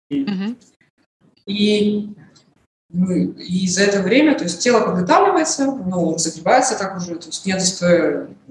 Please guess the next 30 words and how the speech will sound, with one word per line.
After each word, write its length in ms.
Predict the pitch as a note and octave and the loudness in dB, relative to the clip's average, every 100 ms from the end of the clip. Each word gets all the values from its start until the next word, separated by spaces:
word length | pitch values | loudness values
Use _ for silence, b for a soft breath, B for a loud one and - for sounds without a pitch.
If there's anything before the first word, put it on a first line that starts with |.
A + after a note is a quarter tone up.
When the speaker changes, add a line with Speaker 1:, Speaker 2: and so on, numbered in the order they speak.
| - - _ _ - | -18 -18 _ _ -10
Speaker 2:
говоря, 180 | D#3 D3+ D3 | -8 -6 -8
на 420 | C#3 - - - | -12 -16 -20 -14
материальной 460 | D#3+ E3+ D#3 D3+ D3 | -4 2 4 4 2
энергии, 320 | D3+ C#3+ C#3 | -2 -4 -8
кровь 400 | - D#3 - - | -4 -4 -4 -10
везде 240 | - D3+ | -4 -4
течёт, 400 | C#3 - D#4+ - | -4 0 0 2
лимфа 260 | G#3 F#3+ - | 2 2 0
тоже 340 | F3 E3+ D#3+ D3 - | 2 2 2 -4 -10
там 140 | D3 | -14
начинает 460 | - - D3+ C3+ - - | -6 -6 -6 -10 -12 -12
своё 260 | - D3+ D#3+ | -4 -2 0
движение, 460 | F#3+ D#4 E4+ C4 | 2 2 2 2
да, 280 | B3+ - B B B B B B G3+ | 4 2 B B B B B B -8
и 520 | G#3+ G3 F#3+ F3+ F#3 - - _ - | -4 -2 -2 -2 -6 -10 -20 _ -8
всё 560 | - B3+ D#4+ F4 - - | -2 2 4 4 0 -4
фактически, 720 | F4+ - C4 C4+ - - G3 | -2 0 0 0 -4 -4 0
ну, 140 | A3 C4+ | 4 6
единственное, 400 | C4+ - G3+ F3 | 6 4 2 2
что 200 | E3+ E3 | 0 0
ещё 360 | D3+ - D3+ C#3+ C3+ C#3 | 0 -2 -2 -2 -4 -4
нужно 320 | E3+ - - | -8 -8 -12
сходить 360 | - F3+ F3 E3+ | -8 -6 -6 -4
в 40 | |
туалет, 300 | D#3+ E3 A3 | -2 2 2
чтобы, 240 | - D#3 C#3+ | 2 -6 -6
там, 560 | C#4 C#4 - C4+ - - - | -6 -6 -10 -16 -16 -20 -16
не 80 | - | -8
беспокоило, 580 | - - - D3+ - | -8 -6 0 2 2
там, 140 | - | -6